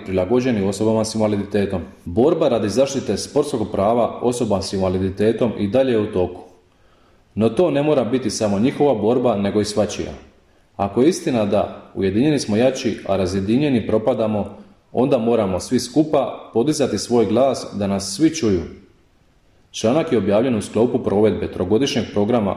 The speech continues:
Osmijeh za sve, kojeg provodi Udruga mladih, Mladi u Europskoj uniji, u partnerstvu sa jedinicom lokalne samouprave gradom Šibenikom.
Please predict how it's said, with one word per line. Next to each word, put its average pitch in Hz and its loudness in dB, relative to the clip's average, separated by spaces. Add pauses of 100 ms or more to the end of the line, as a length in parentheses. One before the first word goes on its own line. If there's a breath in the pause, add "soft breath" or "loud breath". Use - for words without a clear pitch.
Osmijeh 107 -2
za 87 -2
sve, 131 -2 (520 loud breath)
kojeg 110 2
provodi 101 2
Udruga 104 2
mladih, 117 0 (180)
Mladi 104 0
u 98 2
Europskoj 101 0
uniji, 143 0 (340 loud breath)
u 101 -4
partnerstvu 110 -2
sa 92 -6
jedinicom 101 0
lokalne 95 0
samouprave 95 0
gradom 117 0
Šibenikom. 85 -6